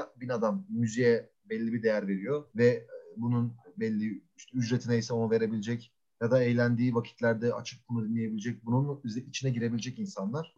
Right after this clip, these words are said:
Aslına bakarsan Türkiye'deki ilk hedef kitlesi yani yüz yüz elli bin insan. O bizim, e, yani bizim lugatımızda, bizim dilimizde konuşan insanlar. Daha sonra bu büyüyecek tabii ki de. Çünkü sen beni anlattıkça söyleyeceksin,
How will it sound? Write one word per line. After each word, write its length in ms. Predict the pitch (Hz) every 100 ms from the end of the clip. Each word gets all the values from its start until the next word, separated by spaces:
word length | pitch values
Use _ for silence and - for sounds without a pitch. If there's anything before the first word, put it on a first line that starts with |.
| -
Aslına 300 | 135 165 160
bakarsan 420 | 151 135 156 147
Türkiye'deki 460 | 143 135 139 131 156
ilk 140 | -
hedef 240 | 135 131
kitlesi 400 | - _ 202 -
yani 240 | 127 120 123
yüz 160 | 123 120
yüz 100 | 131
elli 220 | 131 123
bin 80 | 98
insan. 360 | 95 135 135
O 280 | 120 120 104 - _ 113
bizim, 380 | 113 117 120 - _ _
e, 40 | 98 92 95 92 98 - - - 104 110
yani 180 | 104 98
bizim 380 | 117 127 110 113
lugatımızda, 540 | 117 117 120 110 104
bizim 200 | 110 120
dilimizde 340 | 113 117 107 117
konuşan 300 | 104 - 98
insanlar. 380 | - 107 151 - _ 104
Daha 180 | 127 135
sonra 360 | 135 127 139
bu 160 | 131 120
büyüyecek 420 | 135 131 147 147
tabii 200 | 110 92
ki 140 | -
de. 240 | 113 131 - _ _ _
Çünkü 520 | - 110 123 120 - -
sen 260 | - 139 135
beni 140 | 123
anlattıkça 600 | 113 101 98 - 110 117 - _ - -
söyleyeceksin, 680 | 131 117 120 - 107 117